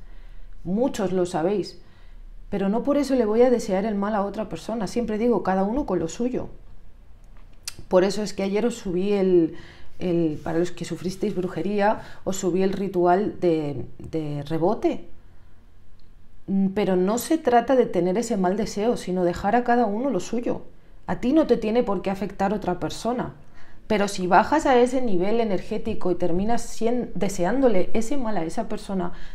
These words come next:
terminas convirtiéndote en algo igual. Y no necesitamos eso. O sea, para mí eso es otro tipo de, de juego mental que os hacen para que no salgáis de esa energía,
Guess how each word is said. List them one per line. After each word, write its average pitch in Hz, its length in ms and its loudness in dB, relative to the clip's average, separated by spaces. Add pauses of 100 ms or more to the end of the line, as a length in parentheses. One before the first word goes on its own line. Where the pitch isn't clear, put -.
terminas 214 380 -2
convirtiéndote 214 840 -2
en 175 120 0
algo 233 260 0
igual. - 560 2 (1700)
Y 190 140 0
no 185 140 0
necesitamos 202 840 -2
eso. 202 240 -6
O - 20 -10
sea, 156 320 -8
para 165 180 -2
mí 190 180 0
eso 226 220 -6
es 214 140 -6
otro 190 260 -4
tipo 190 300 -4
de, 165 180 0 (320)
de 156 100 -6
juego 202 400 0
mental 180 600 2
que 190 140 4
os - 180 4
hacen 196 360 2
para 170 280 0
que 165 300 -4 (300)
no 190 200 2
salgáis 226 800 0
de 165 200 0
esa 180 160 -4
energía, 226 540 -4